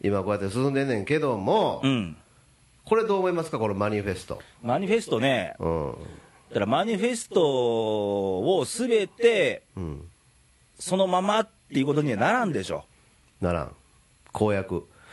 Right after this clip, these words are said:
Speaker 1: せやけど、この前原さんは、なんか言うたら、
Speaker 2: うん。
Speaker 1: マニ-、ダムの問題あったやん。
Speaker 2: あ、ヤンバダムね。
Speaker 1: ヤンバダム。
Speaker 2: うん。
Speaker 1: 最初の一声がさ、心の中に思ってることパッと言わはった、あの人はな。
Speaker 2: うん。
Speaker 1: マニフェストに書いてますから。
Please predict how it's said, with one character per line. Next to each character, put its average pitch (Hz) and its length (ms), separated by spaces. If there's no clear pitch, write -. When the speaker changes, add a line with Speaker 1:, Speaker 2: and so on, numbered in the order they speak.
Speaker 1:
せ 208 80
や 190 80
け 185 160
ど、 185 320
こ 135 120
の 135 100
前 151 240
原 113 220
さ 92 160
ん 90 80
は、 123 320
な 117 160
ん - 80
か 151 100
言 165 120
う 170 60
た 135 120
ら、 110 240
Speaker 2:
う 113 60
ん。 - 20
Speaker 1:
マ 143 80
ニ-、 139 300
ダ 175 180
ム 160 80
の 113 140
問 113 160
題 107 100
あ 85 40
っ - 80
た 110 80
や 80 100
ん。 - 20
Speaker 2:
あ、 143 40
ヤ 139 120
ン 131 80
バ 123 80
ダ 120 100
ム 117 100
ね。 107 60
Speaker 1:
ヤ 107 60
ン 101 40
バ 87 60
ダ - 80
ム。 - 20
Speaker 2:
う 120 80
ん。 107 480
Speaker 1:
最 170 180
初 170 120
の 165 100
一 170 160
声 170 140
が 156 140
さ、 117 260
心 143 240
の 113 60
中 110 80
に 107 60
思 120 120
っ - 20
て 117 100
る 113 40
こ 113 60
と 107 80
パ 117 80
ッ - 60
と - 20
言 110 100
わ 113 60
は 113 80
っ 117 40
た、 80 100
あ - 20
の 78 80
人 76 100
は 87 60
な。 160 80
Speaker 2:
う 220 100
ん。 92 240
Speaker 1:
マ 147 180
ニ 180 120
フ 165 80
ェ 160 40
ス 160 100
ト 135 360
に 127 80
書 131 140
い 127 80
て 131 80
ま 131 120
す 131 60
か 143 100
ら。 - 160